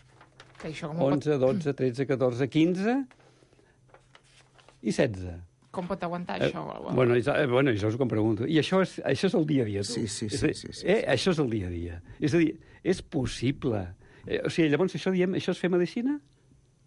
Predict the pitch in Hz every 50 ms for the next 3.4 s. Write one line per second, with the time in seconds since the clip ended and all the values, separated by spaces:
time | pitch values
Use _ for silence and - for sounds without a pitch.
0 | _ - - 127 - 214 208 - - - 170 165 156 143 131 - - 185 202 185
1 | 135 123 127 123 131 131 - - - - - 156 143 131 143 143 - - 127 -
2 | - - - 135 - - - - - 120 123 110 - - 104 - - 127 - -
3 | 123 117 - 113 110 110 113 120